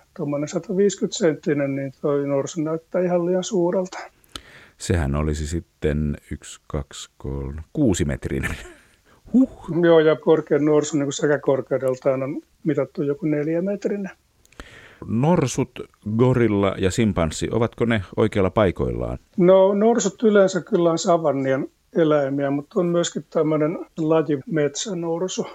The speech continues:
Speaker 1: mitä on muun muassa Mount Kenya vuoren rinteellä Keniassa. Eli kyllä norsia metsässäkin, mutta ne on vähän pienempiä kuin nämä savannin norsut.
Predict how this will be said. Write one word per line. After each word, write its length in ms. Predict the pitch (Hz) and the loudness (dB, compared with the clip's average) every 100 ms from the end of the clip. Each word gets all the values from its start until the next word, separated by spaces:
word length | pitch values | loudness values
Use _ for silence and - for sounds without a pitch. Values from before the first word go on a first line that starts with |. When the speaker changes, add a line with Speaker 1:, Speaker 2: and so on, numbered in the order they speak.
| _ - | _ -10
Speaker 1:
mitä 300 | 143 - 143 | -8 -4 -2
on 60 | 139 | 0
muun 240 | 143 139 | -2 -2
muassa 240 | 143 175 | -4 -2
Mount 300 | 147 139 139 | 0 2 0
Kenya 360 | - 160 147 139 | 0 0 2 0
vuoren 300 | 147 175 185 | 0 0 0
rinteellä 500 | 196 185 202 196 180 - - - | 0 0 2 2 2 -4 -16 -2
Keniassa. 540 | 156 143 175 170 - - - - | 0 0 -2 -6 -10 -12 -14 0
Eli 200 | 165 147 | 2 2
kyllä 280 | 147 202 156 | 0 0 0
norsia 440 | 160 160 156 156 147 | 4 2 2 0 2
metsässäkin, 720 | 151 147 185 - 139 151 135 | 2 0 -4 -10 -6 -4 -4
mutta 320 | 131 - 160 _ _ _ - | -8 -10 -12 _ _ _ -2
ne 80 | |
on 60 | 147 | 2
vähän 220 | 151 165 | 2 0
pienempiä 480 | 170 151 143 131 170 | 2 2 2 -2 -2
kuin 160 | 185 185 | 0 0
nämä 120 | 180 | 0
savannin 460 | 190 165 165 175 | 0 -2 -2 -4
norsut. 480 | 185 180 185 - - | -2 -2 -4 -12 -20